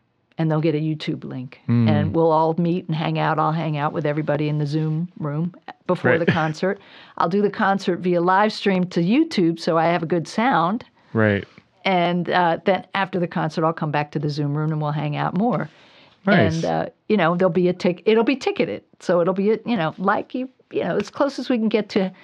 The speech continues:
Speaker 1: me coming over to your house.
Speaker 2: Right.
Speaker 1: Um, so, you know, we're just trying to invent things like that. But I'm,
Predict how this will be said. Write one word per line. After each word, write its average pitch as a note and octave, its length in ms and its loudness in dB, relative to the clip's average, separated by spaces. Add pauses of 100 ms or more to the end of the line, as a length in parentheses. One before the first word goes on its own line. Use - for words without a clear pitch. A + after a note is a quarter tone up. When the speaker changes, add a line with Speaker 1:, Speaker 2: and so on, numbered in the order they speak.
(260)
Speaker 1:
me G3 120 2
coming F#3+ 300 0
over E3 180 0
to D3+ 60 -4
your D3 160 -2
house. C#3+ 300 -2
Speaker 2:
Right. A#2+ 180 4 (600)
Speaker 1:
Um, D3+ 760 -4 (220)
so, F#3 440 2 (180)
you D#4+ 120 -2
know, D4 140 4
we're D4+ 140 2
just E4+ 240 -2
trying E4 240 0
to D#4 40 0
invent C4+ 320 0
things C4+ 180 -2
like B3+ 140 0
that. A#3 160 -2
But B3 100 0
I'm, A#3 220 2